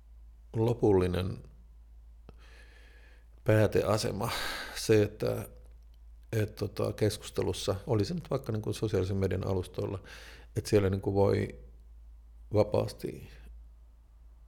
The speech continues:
käyttää, niin kuin, vaikka uhkaavaa puhetta tai nimittelyä tai solvaamista tai mitä nyt onkin, lo-, louk-, loukkaavaa,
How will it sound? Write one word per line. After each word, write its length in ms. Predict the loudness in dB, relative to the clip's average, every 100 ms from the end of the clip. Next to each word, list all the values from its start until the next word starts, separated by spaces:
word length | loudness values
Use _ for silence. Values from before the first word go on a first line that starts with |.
| -20 -6
käyttää, 420 | 2 2 2 -2
niin 220 | -2 -4 -4
kuin, 340 | -4 -4 -4
vaikka 180 | -4 2
uhkaavaa 600 | 2 2 0 0 0 -2
puhetta 420 | -4 -4 -6 -8 -2
tai 240 | 0 0 -2
nimittelyä 1120 | 0 2 0 -2 -14 -20 -12 0 0 2 -2
tai 300 | -2 -2 -2
solvaamista 840 | -2 2 2 2 -2 -4 -8 -12 -14 -6
tai 160 | -4
mitä 240 | -4 -6 -6
nyt 160 | -4
onkin, 280 | -6 -4 -6
lo-, 180 | -6 -8 -12 -10 -8 -10 -10 -14 -18 -18 -20 -20 -20 -20 -20 -20 -20 -20 -20 -20 -20 -4 2
louk-, 440 | 6 6 4 -2 4
loukkaavaa, 560 | 4 4 -2 0 -2